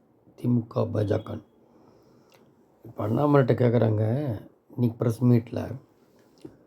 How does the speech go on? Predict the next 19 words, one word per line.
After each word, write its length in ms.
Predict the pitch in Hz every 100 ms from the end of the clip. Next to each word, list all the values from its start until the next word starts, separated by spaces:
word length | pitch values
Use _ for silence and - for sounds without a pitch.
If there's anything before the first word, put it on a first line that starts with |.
| _ _ _ _ _ _ -
இந்த 120 | 127
மாதிரி 320 | 131 147 147
மூக்குத்தி 600 | 123 180 180 175 151 -
எல்லாம் 280 | 143 151 117
வயசானவங்களுக்குலாம் 800 | 139 147 156 143 135 113 139 117
ஏதோ 120 | 123 120
கொடுக்குறாங்க, 460 | 123 - 123 113
அந்த 160 | 113 107
மாதிரி. 280 | 107 107 - - - _ _ - _ _ - 143
என்ன 200 | 104 110
வேணால் 220 | 143 147
கொடுக்கட்டும். 360 | 139 127 127 - - - - - - - - - - - - - -
செந்தீர் 400 | 120 135 170 156
பாலாஜி 480 | 131 135 131 120 120
வந்து 460 | 113 117 156 175 - _ _ -
அங்கே 400 | - 120 120 110
இதுக்குள்ள 840 | 104 101 107 147 139 127 - - -
சிறையில் 420 | - 127 139 127
இருந்துட்டே 460 | 127 117 113 156